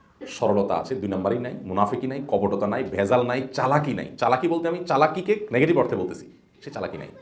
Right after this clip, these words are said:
এরকম মানুষ কিন্তু আছে সমাজে, খোঁজ করলে পাবেন। আমি এরকম মানুষ পেলে আমি, মানে, আঠার মতো লেগে থাকার চেষ্টা করি। মাশাআল্লাহ, আমি তো এরকম হতে পারতাম, চেষ্টা করি। এই মানুষগুলোর সাথে থাকা,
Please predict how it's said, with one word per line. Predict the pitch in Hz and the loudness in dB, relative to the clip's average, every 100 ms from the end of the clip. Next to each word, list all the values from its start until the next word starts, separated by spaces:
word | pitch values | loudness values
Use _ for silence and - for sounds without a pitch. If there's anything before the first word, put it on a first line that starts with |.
| - | -16
এরকম | - | -12
মানুষ | 139 151 | -12 -10
কিন্তু | 160 - | -12 -10
আছে | - - | -10 -10
সমাজে, | 95 78 69 - - _ _ _ | -10 -10 -12 -14 -20 _ _ _
খোঁজ | 165 - | -8 -2
করলে | 147 127 | 0 0
পাবেন। | 101 - - - - - | -2 -6 -12 -20 -20 -6
আমি | 131 | -2
এরকম | 156 151 | -2 -2
মানুষ | 135 - | -4 -2
পেলে | 127 156 123 | 0 0 0
আমি, | 120 113 92 - - 107 | -2 -6 -8 -14 -12 -4
মানে, | 101 - | -4 -2
আঠার | 110 143 | -2 -2
মতো | 131 110 | -2 -2
লেগে | 95 | -2
থাকার | 90 | -6
চেষ্টা | - - | -10 -12
করি। | 82 82 | -12 -12
মাশাআল্লাহ, | - 87 98 | -10 -10 -10
আমি | |
তো | 113 | -10
এরকম | - | -12
হতে | 104 - | -12 -12
পারতাম, | 98 - - - - - | -12 -14 -18 -20 -20 -20
চেষ্টা | - 123 | -10 -8
করি। | 101 98 - - - | -8 -10 -16 -20 -8
এই | 151 | -2
মানুষগুলোর | 143 160 160 180 | 0 0 -2 -4
সাথে | 180 139 175 | -4 -4 -2
থাকা, | 175 117 | -4 -8